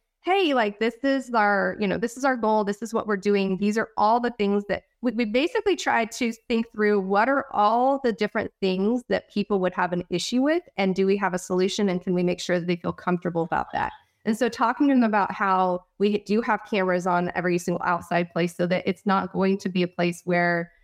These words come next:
um, you know, we're just letting in anybody or there's gonna be transient people that are, uh, gonna damage the property, whatnot. Um, you know, where we had outside locks that, you know, prevented whatever, uh, where we had, like, nurses that they had to be background checked.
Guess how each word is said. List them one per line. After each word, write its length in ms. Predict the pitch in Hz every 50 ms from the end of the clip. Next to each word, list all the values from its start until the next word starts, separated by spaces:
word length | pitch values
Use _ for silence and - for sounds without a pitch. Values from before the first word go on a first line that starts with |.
| _ - - -
um, 420 | 170 175 175 175 175 170 165 170 -
you 80 | - 202
know, 140 | 180 175 175
we're 100 | 180 185
just 180 | 180 190 175
letting 260 | 185 190 190 180 185
in 120 | 190 185 185
anybody 560 | 180 196 196 190 170 175 175 175 175 170 170
or 80 | 170 170
there's 160 | 170 180 175
gonna 140 | 180 170 170
be 80 | 175
transient 480 | 175 - 175 170 180 175 175 175 160 -
people 320 | - 175 - - 175 175
that 120 | 170 175 175
are, 300 | 175 170 170 175 - -
uh, 240 | - 175 170 170 170
gonna 200 | 170 180 175 175
damage 320 | 170 180 175 180 180 175 -
the 60 | -
property, 400 | - 214 190 185 - 175 165 170
whatnot. 400 | 170 175 175 180 180 78 71 - - _ _ _ _ -
Um, 360 | - 185 185 185 180 180 170 -
you 80 | - 202
know, 100 | 185 180
where 160 | 180 196 196
we 140 | 185 190 196
had 280 | - 202 202 214 214
outside 440 | 208 185 180 - - - 180 175 160
locks 340 | 170 175 175 170 - - - -
that, 220 | - 175 175 - -
you 80 | - 190
know, 100 | 175 170
prevented 640 | 170 - 190 165 175 170 170 170 170 170 175 175 170 -
whatever, 440 | 185 170 175 170 - 160 151 - - _ _ _ _ -
uh, 180 | 175 180 180
where 160 | 175 190 202
we 120 | 196 196 202
had, 380 | 202 214 202 202 208 214 202
like, 180 | 202 196 185 -
nurses 520 | 202 196 202 202 208 202 - 196 190 180
that 140 | 180 180 175
they 100 | 185 185
had 180 | 180 190 190 226
to 80 | 247
be 80 | 220 208
background 380 | 190 208 190 - - 175 165 170
checked. 180 | - 175 175